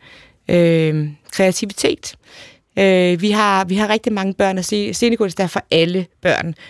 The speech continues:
Det, vi har rigtig mange børn, som, øh, som aldrig har prøvet at stå på en scene før, og det er jo både, øh, så kommer de ind og lærer, hvordan man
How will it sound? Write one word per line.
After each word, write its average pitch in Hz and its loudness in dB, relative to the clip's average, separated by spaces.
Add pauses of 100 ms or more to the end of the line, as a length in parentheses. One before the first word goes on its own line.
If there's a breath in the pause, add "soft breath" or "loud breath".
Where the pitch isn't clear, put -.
(260 loud breath)
Det, 190 2
vi 185 0
har 190 -2
rigtig 208 -4
mange 196 -6
børn, 185 0
som, 175 -4
øh, 160 -8
som 175 -8
aldrig 180 -2
har 175 -4
prøvet 190 -2
at 262 -4
stå 240 -6
på 226 -8
en 208 -6
scene 214 -6
før, 208 -4 (460 loud breath)
og 185 -4
det 202 4
er - 6
jo 190 2
både, 190 2
øh, 165 -4
så 202 -6
kommer 185 0
de 185 0
ind 185 -4
og 180 -4
lærer, 170 0
hvordan 160 -4
man 156 -6